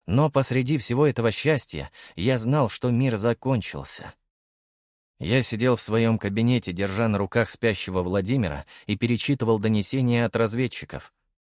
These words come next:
Каждое донесение было хуже предыдущего. Англия наращивает военную мощь, строит новые верфи, спускает на воду десятки военных кораблей, увеличивает численность армии вдвое,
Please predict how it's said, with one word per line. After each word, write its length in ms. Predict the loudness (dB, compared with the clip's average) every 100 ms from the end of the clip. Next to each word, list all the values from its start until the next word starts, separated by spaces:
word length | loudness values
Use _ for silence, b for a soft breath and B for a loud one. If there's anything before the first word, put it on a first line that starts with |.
| _ -2
Каждое 500 | 2 2 2 0 0
донесение 640 | 0 0 0 0 2 0
было 320 | 0 0 0
хуже 420 | -2 -4 -4 -4
предыдущего. 840 | -4 -4 -4 -4 -4 -6 -8 -10 -12 _ _ _ _ _ _ _ _
Англия 580 | 0 2 4 2 2 2
наращивает 640 | 2 2 0 -2 -2 0 0
военную 500 | 0 0 0 -2 0
мощь, 380 | 0 -2 -4 -14 _ _ _
строит 500 | -8 0 4 4 4 2
новые 380 | 0 0 0
верфи, 480 | 0 0 0 0 -2 -4 _
спускает 640 | -12 -6 -4 0 2 2 0
на 180 | 0
воду 200 | 0 -2
десятки 460 | -2 -2 -2 -2 -2
военных 500 | -2 0 0 -2 -4
кораблей, 540 | -4 -4 -2 -2 -2 _ _ _ _ -8
увеличивает 680 | -2 0 0 0 2 2 2
численность 600 | -2 -2 0 0 0 0
армии 320 | 2 0 -2
вдвое, 480 | -4 -2 2 2